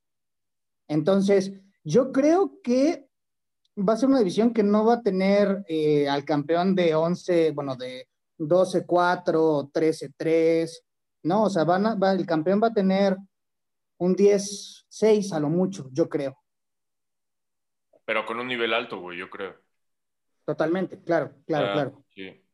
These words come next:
Speaker 2: Sí, la verdad es que el, es, esa división está muy interesante.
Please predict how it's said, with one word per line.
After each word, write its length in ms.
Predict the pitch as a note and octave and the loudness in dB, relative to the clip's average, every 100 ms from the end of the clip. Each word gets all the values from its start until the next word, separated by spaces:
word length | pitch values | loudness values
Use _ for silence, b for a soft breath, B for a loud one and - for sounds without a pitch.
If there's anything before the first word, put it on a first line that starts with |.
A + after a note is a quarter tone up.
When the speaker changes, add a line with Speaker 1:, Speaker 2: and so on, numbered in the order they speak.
| _ _ _ | _ _ _
Speaker 2:
Sí, 160 | A#2+ | -6
la 100 | C3 | -2
verdad 200 | C3 D#3 | 0 0
es 80 | F3 | -2
que 100 | D3 | -4
el, 260 | B2 - _ | -6 -6 _
es, 180 | - D3+ - | -10 -10 -8
esa 180 | D#3+ E3 | -8 -6
división 300 | A#2+ C3 C3+ | -6 -8 -12
está 180 | C3+ C3+ | -8 -8
muy 180 | C3+ C3 | -8 -10
interesante. 720 | G#2+ F#2+ G2 A2 A2 C3 | -10 -14 -12 -12 -8 -10